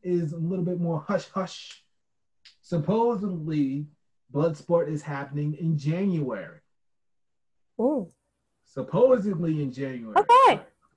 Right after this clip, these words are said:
Speaker 1: I'm gonna have to bother, uh, Danny DeMonto and, uh, Brett Lauderdale if I can
Speaker 2: <laughs>
Speaker 1: bother them in private,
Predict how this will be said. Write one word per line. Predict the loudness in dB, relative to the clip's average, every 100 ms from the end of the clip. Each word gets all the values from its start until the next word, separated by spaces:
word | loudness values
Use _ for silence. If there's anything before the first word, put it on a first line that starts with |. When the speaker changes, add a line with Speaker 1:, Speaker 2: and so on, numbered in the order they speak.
| _
Speaker 1:
I'm | -4 0
gonna | 0 0
have | -2 -2 -4 -4
to | -2 -2 -4 _ _ _ _ -20 -2
bother, | 2 2 2 0 0 0 0 0
uh, | 0 -2 -2
Danny | 2 2 2
DeMonto | 0 0 0 -2 -2 0 0 0
and, | -2 -2 -2 -2
uh, | -2 -4 -8
Brett | -4 -2 -2 -4 -12 -6
Lauderdale | -2 2 4 2 -2 -6 -6 -10 -16 -16 _ _ _ _ _ _
if | -10 -6
I | -4
can | -2 -4
Speaker 2:
<laughs> | 2 6
Speaker 1:
bother | 8 8 4 -2
them | -2 -2
in | -2 -4
private, | -4 -2 -2 -4 -6 -10